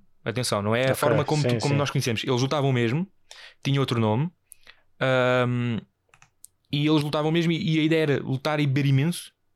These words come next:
Speaker 1: e quem ganhasse no fim desses, desses cómpetos todos era o campeão daquela roda, daquele, daquela, daquilo, daquilo, daquele torneio, daquele encontro, daquele
Speaker 2: Uhum,
Speaker 1: evento, né?
Speaker 2: ok.
Speaker 1: Pronto. E o que é que acontece?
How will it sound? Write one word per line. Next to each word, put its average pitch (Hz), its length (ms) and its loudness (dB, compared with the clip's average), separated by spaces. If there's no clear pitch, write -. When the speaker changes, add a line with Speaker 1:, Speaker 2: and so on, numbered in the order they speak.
Speaker 1:
e 139 140 -2
quem 156 140 -2
ganhasse 156 400 -2
no 127 80 2
fim 147 160 0
desses, 139 300 0
desses - 320 -2
cómpetos - 340 -2
todos 160 340 -2
era 156 240 0
o 185 380 4
campeão 170 300 0
daquela 165 480 0
roda, 151 260 0
daquele, 131 300 0
daquela, 131 480 -2
daquilo, 147 280 -2
daquilo, 156 240 0
daquele 156 260 -2
torneio, 160 220 0
daquele 156 240 0
encontro, 127 320 -2
daquele 139 220 2
Speaker 2:
Uhum, 120 80 4
Speaker 1:
evento, 127 160 2
né? 135 180 -4
Speaker 2:
ok. 98 240 -4
Speaker 1:
Pronto. 101 300 -2
E 135 60 -2
o 123 40 0
que 202 60 -2
é 196 40 0
que 180 60 -2
acontece? 135 440 -2